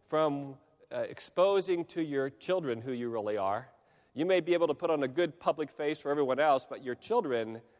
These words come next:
will tend to see who you really are. And you can't hide that from everyone.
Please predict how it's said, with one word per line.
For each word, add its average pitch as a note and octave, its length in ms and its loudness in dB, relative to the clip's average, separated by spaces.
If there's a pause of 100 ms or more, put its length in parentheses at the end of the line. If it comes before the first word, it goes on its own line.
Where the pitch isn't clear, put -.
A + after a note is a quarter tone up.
(180)
will B2+ 160 -4
tend C#3+ 260 -2
to B2+ 100 -10
see B2+ 640 -4 (340)
who B2+ 500 -2
you A#2+ 160 -10
really C#3 340 -2
are. F#2 280 -4 (120)
And - 80 -16
you A2 80 -18
can't C#3 260 -2
hide C3 220 0
that A#2+ 260 0
from A#2 120 -6
everyone. A#2 440 -2